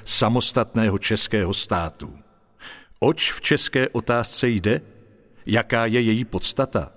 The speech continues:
Lze to říci velmi jednoduše a krátce. Šestimilionový národ, národ, který, jak sami uznáváte, je hospodářsky velmi silný, pilný, nadaný,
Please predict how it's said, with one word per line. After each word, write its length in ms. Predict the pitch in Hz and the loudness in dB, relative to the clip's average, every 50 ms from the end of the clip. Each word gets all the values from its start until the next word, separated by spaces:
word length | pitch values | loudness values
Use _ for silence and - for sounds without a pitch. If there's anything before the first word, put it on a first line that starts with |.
| - - - _ _ _ _ _ _ _ _ - - - - - - - | -20 -20 -20 _ _ _ _ _ _ _ _ -18 -16 -16 -16 -16 -6 -2
Lze 260 | 92 98 87 104 151 | -2 0 2 2 2
to 140 | - - 220 | 2 2 0
říci 480 | - 160 214 196 - - - 180 156 117 | 0 0 -2 -2 -2 0 2 2 2 2
velmi 460 | - - 120 135 180 208 202 196 185 | 0 2 2 4 4 4 4 4 4
jednoduše 600 | 151 170 175 156 175 185 170 185 170 - - 180 | 4 4 2 2 0 0 0 0 0 2 0 0
a 120 | - - 156 | 0 0 0
krátce. 680 | - 151 147 135 120 - - - - - - - - - - _ _ _ _ _ _ _ _ - - - - - - | 0 2 2 2 0 -2 -4 -6 -6 -6 -6 -6 -10 -12 -16 _ _ _ _ _ _ _ _ -20 -20 -18 -18 -16 -8
Šestimilionový 1120 | - - - - 185 - - - - 214 185 190 196 202 196 196 190 185 185 165 190 185 | -4 0 2 2 2 2 0 -2 0 2 2 2 2 4 4 4 4 2 2 2 2 2
národ, 460 | 160 151 160 165 156 139 104 85 78 - - - - - - - - - - | 2 2 2 2 2 0 0 -2 -4 -6 -12 -20 -20 -20 -20 -20 -20 -10 -4
národ, 600 | - 98 123 147 165 175 160 156 170 170 - - | -2 0 2 2 2 2 4 4 2 2 0 -4
který, 380 | - - 139 131 127 131 127 | -4 0 2 2 2 2 2
jak 160 | 123 123 - - | 2 0 0 0
sami 300 | - 123 117 117 107 - | 0 2 2 2 2 2
uznáváte, 880 | - 147 113 120 127 139 143 143 131 135 135 135 135 - - 135 131 127 - - - - - - - | 0 0 0 2 2 2 2 2 2 4 2 2 2 2 2 2 2 0 -2 -10 -20 -20 -20 -4 0
je 140 | 101 110 92 | 0 2 4
hospodářsky 800 | 123 131 - - - - 127 135 131 127 - - - - 135 113 | 4 2 2 2 0 2 2 2 2 2 0 -2 -2 0 0 2
velmi 320 | 104 120 127 135 131 127 | 2 2 2 2 2 2
silný, 680 | - - - 127 156 165 151 135 107 82 78 76 - - - - | 0 2 2 2 2 4 2 2 0 0 -2 -6 -10 -14 -6 0
pilný, 580 | - 131 175 170 156 143 113 92 80 78 73 - - - - | 2 4 4 4 4 4 2 0 -2 -4 -10 -12 -14 -10 -6
nadaný, 640 | 95 95 131 143 143 175 160 127 92 80 76 73 | -2 -2 -2 0 2 0 0 0 -2 -4 -6 -8